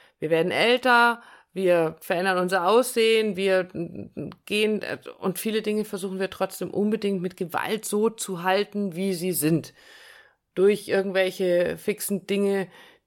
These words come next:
die so abzulaufen haben, statt dann zu sagen, "Hey, lass uns mal was anders machen." Und auch da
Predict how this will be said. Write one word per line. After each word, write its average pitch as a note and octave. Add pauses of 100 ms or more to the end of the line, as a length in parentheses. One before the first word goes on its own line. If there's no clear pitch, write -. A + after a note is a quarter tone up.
die F#3+
so F#3
abzulaufen F3+
haben, F#3
statt F3
dann E3
zu F3+
sagen, F#3
"Hey, F3
lass E3
uns F3+
mal F3+
was F3
anders G3+
machen." D#3
Und D#3+
auch E3+
da G#3+